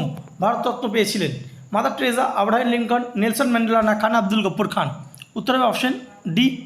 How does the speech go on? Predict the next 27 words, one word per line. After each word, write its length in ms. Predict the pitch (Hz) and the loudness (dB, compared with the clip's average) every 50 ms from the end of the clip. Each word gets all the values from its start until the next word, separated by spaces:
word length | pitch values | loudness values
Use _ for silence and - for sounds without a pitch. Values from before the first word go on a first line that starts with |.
| - - - - - | -18 -20 -16 -8 -2
খান 160 | - 240 247 226 | -2 0 0 0
আব্দুল 260 | 202 - 190 247 240 202 | 0 0 0 0 2 2
গফ্ফর 220 | 208 208 - 226 | 0 0 0 0
খান। 160 | - - 240 254 - | 0 0 -2 -2 0
তিনি 140 | - 208 214 | 0 0 2
কিন্তু 260 | 196 220 208 196 220 220 208 - - - - - | 2 2 2 2 0 -2 -4 -10 -16 -18 -12 -4
প্রথম 220 | 233 220 220 294 269 247 226 | -2 -2 0 2 2 4 4
অভারতীয় 380 | 202 202 220 214 214 220 233 240 - 208 | 4 4 2 0 0 0 -2 0 0 0
হিসেবে 220 | 170 220 226 233 240 233 - - 175 | 0 2 0 0 0 -2 -4 -2 0
ভারতরত্ন 360 | 185 202 202 220 202 208 220 202 | 0 0 0 -2 -4 -2 0 0
পেয়েছিলেন 320 | 202 196 196 - 226 262 311 - - - - - - 202 | 2 2 2 2 0 0 0 -4 -8 -14 -20 -10 -2 0
এবং 100 | 202 196 180 | 2 2 4
দ্বিতীয় 240 | 214 233 - 277 269 226 | 2 2 4 4 2 2
হচ্ছে 180 | - - - - - - 254 | 2 0 -2 -4 -4 0 2
নেলসন 320 | 202 214 202 214 247 226 202 | 2 2 2 2 2 2 2
ম্যান্ডেলা। 300 | 180 170 160 175 180 156 - - - - - - - - - - - _ _ _ - | 2 2 2 2 2 2 0 -2 -8 -12 -14 -18 -20 -20 -20 -20 -20 _ _ _ 2
নেক্সট 280 | 226 294 320 - - - - - - - - _ _ _ _ - | 2 2 2 2 -2 -4 -10 -12 -18 -20 -20 _ _ _ _ -8
সতেরো 340 | - - 240 247 220 269 269 | -2 0 0 2 2 0 2
নম্বর 160 | 277 277 262 254 | 2 2 2 2
প্রশ্ন, 180 | 233 - 247 277 269 262 269 - - | 0 2 2 0 0 0 -2 -2 -2
কাশ্মীর 380 | 233 214 - 233 247 262 254 254 | -2 -2 2 2 2 4 2 2
আকবর 200 | 226 214 220 226 214 214 | 0 2 0 2 2 0
কাকে 160 | 214 214 247 | 0 0 2
বলা 180 | 233 233 226 214 | 2 4 4 4
হয়? 120 | 247 320 - - - - - - 160 | 2 2 -2 -8 -12 -16 -14 -2 2
জয়নাল 320 | 196 220 233 233 233 226 | 4 6 6 6 4 4
আবেদিন, 320 | 226 220 220 208 240 269 | 2 2 2 2 2 2